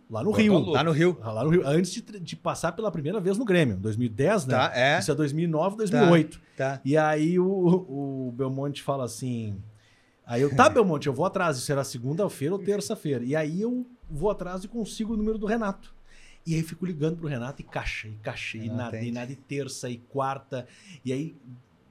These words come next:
Speaker 1: deadline, sexta-feira pra gravar o Camarote, que é o ar domingo.
Speaker 3: Uhum.
Speaker 1: Aí na quarta-feira, de tarde, eu falei pro Belmonte, depois do apito final, duas da tarde.
Speaker 3: <laughs>
Speaker 1: "Belmonte, é o seguinte, ó." Na, não, isso, isso era quinta-feira. "Belmonte, é o seguinte,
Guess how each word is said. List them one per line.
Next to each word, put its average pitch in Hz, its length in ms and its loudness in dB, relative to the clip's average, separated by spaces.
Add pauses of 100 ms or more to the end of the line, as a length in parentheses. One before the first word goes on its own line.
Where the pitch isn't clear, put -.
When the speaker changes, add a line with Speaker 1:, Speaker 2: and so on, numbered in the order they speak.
Speaker 1:
deadline, 131 540 -6
sexta-feira 135 580 -6
pra 127 140 -12
gravar 143 240 -4
o 143 80 -4
Camarote, 135 500 -6
que 165 80 -6
é - 20 -4
o 147 60 -4
ar 143 100 -2
domingo. 151 640 0
Speaker 3:
Uhum. 123 480 -6
Speaker 1:
Aí 87 200 -6
na 147 100 -6
quarta-feira, 131 880 -4
de 113 140 -6
tarde, 113 580 -8 (380)
eu 120 560 -4
falei 120 320 -6
pro 120 100 -10
Belmonte, 101 480 -10 (480)
depois 156 280 -2
do 151 80 -2
apito 143 260 -8
final, 101 340 -8 (140)
duas 143 200 -2
da 131 100 -4
tarde. 98 380 -12
Speaker 3:
<laughs> 120 200 -4 (400)
Speaker 1:
"Belmonte, 117 500 -4
é 90 40 -6
o 92 40 -12
seguinte, 123 400 -8
ó." 90 120 -10
Na, 127 280 -2 (220)
não, 160 160 -2
isso, - 240 -8
isso 147 180 -6
era 147 80 -4
quinta-feira. 226 520 -4 (600)
"Belmonte, 139 420 -2
é - 20 -4
o 123 40 -6
seguinte, 123 480 -6